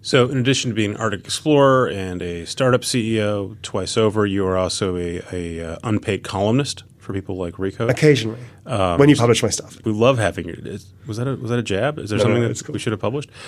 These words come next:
Speaker 1: So we, we've, you can, you can look for Tony's stuff on our site, but, um, people love reading it. You wrote something for us a couple years ago. It was a multi-part series about Facebook, and, and, uh, there was a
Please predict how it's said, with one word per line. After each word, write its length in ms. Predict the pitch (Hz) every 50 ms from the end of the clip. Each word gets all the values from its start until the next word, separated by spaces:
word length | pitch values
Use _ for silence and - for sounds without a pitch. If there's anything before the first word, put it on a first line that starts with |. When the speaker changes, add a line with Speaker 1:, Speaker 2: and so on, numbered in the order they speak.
| - - -
Speaker 1:
So 140 | - 131
we, 220 | 127 131 107 71 -
we've, 300 | - 120 107 90 95 113 -
you 140 | 95 101 98
can, 100 | - -
you 200 | - - 80 -
can 260 | - - 98 90 87 -
look 140 | 90 90 -
for 100 | - -
Tony's 240 | - - 87 80
stuff 220 | - - 98 90 -
on 60 | 95
our 60 | 90 80
site, 300 | - - 117 110 - -
but, 200 | 117 113 - -
um, 580 | 120 110 107 104 101 92 92 98 - - - - - - -
people 220 | - 120 - 104 92
love 160 | 92 90 92 117
reading 180 | 127 131 139
it. 160 | 123 120 - - - - - - - - _ _ -
You 140 | - - 131
wrote 160 | 131 156 143
something 160 | 143 - 143 131
for 120 | - 113
us 40 | 107
a 60 | 104
couple 240 | - 139 131 139 135
years 180 | 127 123 120
ago. 440 | 123 123 113 117 113 113 110 110 120
It 60 | 123
was 140 | - 127 -
a 40 | - - - -
multi-part 520 | 104 98 101 87 107 98 - 107 95 -
series 280 | - 113 104 98 95 90
about 140 | 92 85 -
Facebook, 500 | - - 135 131 - - 127 120 - - - - - - - - - - -
and, 300 | - - 120 104 101 104
and, 580 | - - 104 95 92 92 92 90 92 90 85 -
uh, 60 | - - 60 71 76 -
there 80 | -
was 140 | 92 101 104
a 40 | 104